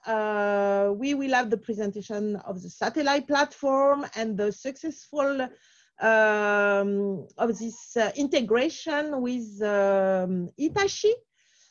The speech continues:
Uh, then, uh, the leader of, uh, X two L three, W P three, will, uh, will, uh, give some words about,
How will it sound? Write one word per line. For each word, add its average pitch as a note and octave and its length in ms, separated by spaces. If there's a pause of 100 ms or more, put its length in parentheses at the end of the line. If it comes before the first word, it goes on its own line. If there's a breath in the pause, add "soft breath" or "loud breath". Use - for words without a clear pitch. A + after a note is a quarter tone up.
(180 soft breath)
Uh, G#3 1040
then, C4+ 440
uh, A3 480 (100)
the G3+ 400
leader D#4 520 (260)
of, A3 340
uh, G#3+ 160
X A#3 220
two B3 180
L G3+ 160 (240)
three, E4 460 (120)
W A#3 380
P B3 180
three, D#4 540
will, A#3 500 (380)
uh, G3 260
will, G3 320
uh, D#3+ 380 (160)
give G#3+ 160
some G3 240
words G#3 560 (420 soft breath)
about, G3+ 460